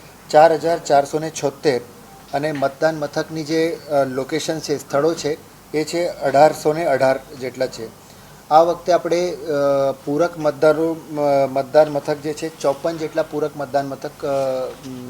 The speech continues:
ઊભા કરી રહ્યા છીએ, એટલે કુલ મતદાન મથકોની સંખ્યા છે ચાર હજાર પાંચસો ને ત્રીસ છે, આ જિલ્લામાં થાય છે. આ વખતે દરેક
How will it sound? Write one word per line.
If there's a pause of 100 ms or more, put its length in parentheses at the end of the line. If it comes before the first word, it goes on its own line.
(140)
ઊભા
કરી
રહ્યા
છીએ, (680)
એટલે
કુલ
મતદાન
મથકોની
સંખ્યા
છે
ચાર
હજાર
પાંચસો
ને (200)
ત્રીસ (200)
છે,
આ
જિલ્લામાં
થાય
છે. (2750)
આ
વખતે
દરેક